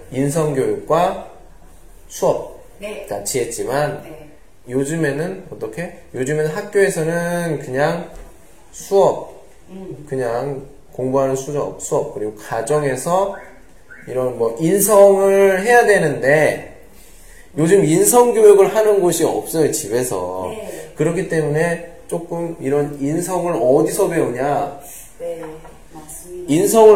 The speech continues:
Speaker 1: 어디서 배울 것 같아요?
Speaker 2: 어, 사회에서, 그리고 가정에서.
Speaker 1: 어, 학생이에요, 학생.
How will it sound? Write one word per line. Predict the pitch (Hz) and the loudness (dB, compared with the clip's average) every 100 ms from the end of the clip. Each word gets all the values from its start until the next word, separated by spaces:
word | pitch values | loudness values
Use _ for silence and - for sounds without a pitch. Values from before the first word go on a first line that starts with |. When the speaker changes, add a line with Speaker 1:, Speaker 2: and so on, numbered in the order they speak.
| 147 131 | 6 4
Speaker 1:
어디서 | 156 214 220 | 4 6 6
배울 | 175 139 120 | 6 4 2
것 | 113 | -2
같아요? | 95 - 101 139 - - - - - - - - - - - - - | -4 -4 -8 -8 -12 -20 -20 -20 -20 -20 -20 -20 -20 -20 -20 -20 -20
Speaker 2:
어, | 214 214 214 208 196 190 190 185 180 175 - - - - - - - - 403 381 - - - - - - - - | -20 -18 -16 -14 -14 -14 -16 -16 -18 -20 -20 -20 -20 -20 -20 -20 -20 -20 -20 -20 -20 -20 -20 -20 -20 -20 -20 -20
사회에서, | - 196 196 196 175 - 156 - - - - - - | -18 -16 -16 -16 -18 -20 -20 -20 -20 -20 -20 -20 -20
그리고 | 160 165 165 165 - 165 165 156 151 151 147 | -18 -16 -18 -20 -20 -16 -16 -16 -18 -20 -20
가정에서. | 147 147 175 165 - 190 196 - - - - - - - - - - - - - - - - - - - | -20 -20 -18 -18 -16 -18 -18 -20 -20 -20 -20 -20 -20 -20 -20 -20 -20 -20 -20 -20 -20 -20 -20 -20 -20 -4
Speaker 1:
어, | - 135 - - - | 0 2 0 -8 2
학생이에요, | 247 247 254 226 170 139 | 4 6 8 8 8 6
학생. | 139 - - 123 110 90 | 4 0 0 0 0 -6